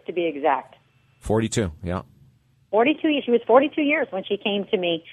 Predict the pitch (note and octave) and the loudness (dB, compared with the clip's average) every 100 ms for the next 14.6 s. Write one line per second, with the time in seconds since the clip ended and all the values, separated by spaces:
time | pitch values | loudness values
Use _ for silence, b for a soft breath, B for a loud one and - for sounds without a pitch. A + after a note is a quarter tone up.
0 | B B B - F#3 F3+ F3+ F#3 F3+ - | B B B -6 2 6 8 8 6 8
1 | - - F3+ F3+ C#3+ C3+ F#3 - F3 F3+ | 8 10 10 8 0 0 -2 0 6 8
2 | F3+ C#3+ D#3 - E3 D3 D#3 - E3+ D#3+ | 8 6 0 -2 -4 -2 -4 4 4 4
3 | E3+ D#3+ D3+ D3 C#3+ - - - C#3 - | 0 -2 -2 -10 -12 -12 -8 -2 -2 -2
4 | _ - - B3 F#4+ F4 A#3+ G3+ F3+ D#3+ | _ -18 -6 2 4 6 6 6 4 2
5 | G#3 G#3+ G3 F#3 F3+ E3+ E3+ D#3 D3+ D#3+ | -4 2 4 4 2 0 0 -2 -6 -2
6 | D#3+ D3 _ _ b b b - D#3+ D3+ | -4 -6 _ _ b b b -8 -4 4
7 | E3+ D#3 D#3+ D#3+ D#3 - D#3 C#3+ D3+ D3+ | 4 4 2 0 -2 -2 -2 2 2 0
8 | - C3+ B2+ C3 - _ _ _ _ _ | 0 2 4 0 -4 _ _ _ _ _
9 | _ _ _ _ - F2 G2 F2 A1 - | _ _ _ _ -6 2 2 2 -2 -6
10 | - _ _ _ _ _ _ _ _ _ | -16 _ _ _ _ _ _ _ _ _
11 | _ _ F3 F3 - C#4 D#4+ E4+ - G#3+ | _ _ -4 -2 4 6 8 6 10 12
12 | A3+ D#3 - F#3 - F#3 G3 A3 - _ | 12 10 2 0 2 2 4 0 -10 _
13 | G#3 G3+ F#3+ G3+ _ _ - E3+ - D3+ | -4 -2 0 -4 _ _ -6 -4 -2 -2
14 | C#3+ C3 C#3 C#3 - | -4 -2 -2 -2 -4